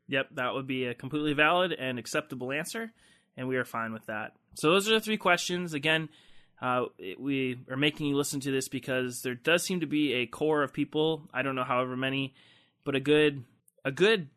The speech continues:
at least couple dozen on our email list who are super enthusiastic about this. And so we wanna make it a little bit tough to get on this sort of V I P thing because we want to be able to get those people their first preference of bands and make sure that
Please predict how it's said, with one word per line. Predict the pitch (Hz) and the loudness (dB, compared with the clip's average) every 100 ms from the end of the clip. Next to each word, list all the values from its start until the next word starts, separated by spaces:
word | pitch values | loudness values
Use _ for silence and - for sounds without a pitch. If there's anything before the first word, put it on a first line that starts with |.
| _ | _
at | 151 143 | 0 2
least | 151 196 - - | 2 2 -2 -2
couple | - 160 143 | 0 0 0
dozen | 135 147 139 143 | 2 2 2 -2
on | 135 | 0
our | 123 | 0
email | 139 143 143 | 0 0 0
list | 147 - | 0 -2
who | 131 | -6
are | 117 | -4
super | - 151 147 | -2 0 -2
enthusiastic | 139 143 135 143 185 214 | 0 -2 2 0 0 -4
about | 202 208 | -6 -4
this. | 214 - - - _ _ | -6 -8 -16 -20 _ _
And | - 139 139 135 | 0 2 2 0
so | - 143 | 0 2
we | 143 | 2
wanna | 156 175 | 2 2
make | 170 165 | 0 0
it | 165 - _ _ _ | -2 -4 _ _ _
a | |
little | 147 202 | 0 2
bit | 196 - | 0 2
tough | 180 - | 2 2
to | - | -2
get | 156 | 0
on | 170 | 0
this | 170 165 | 0 -4
sort | - 170 | -2 -2
of | 147 | 0
V | 160 | 2
I | 156 | 2
P | 160 | 0
thing | 156 170 151 | -4 -2 -2
because | 135 135 | -2 -2
we | |
want | 131 139 147 123 | 0 0 0 -4
to | - 139 127 123 _ _ _ - | -4 -2 -2 -8 _ _ _ -2
be | 139 | 2
able | 143 139 | 2 2
to | 131 143 131 123 | -2 -2 -2 0
get | 165 - | 0 2
those | 151 165 151 | 2 2 0
people | 156 151 139 135 127 _ - | -4 -2 0 -2 -4 _ 2
their | 151 | 2
first | - 147 - | 4 -4 -2
preference | 135 131 127 | -6 -6 -8
of | 131 | -6
bands | 120 117 117 113 - _ _ _ | -4 -4 -4 -8 -14 _ _ _
and | 131 | -4
make | 135 135 | -2 0
sure | - 139 | -2 -2
that | 131 120 | -2 -4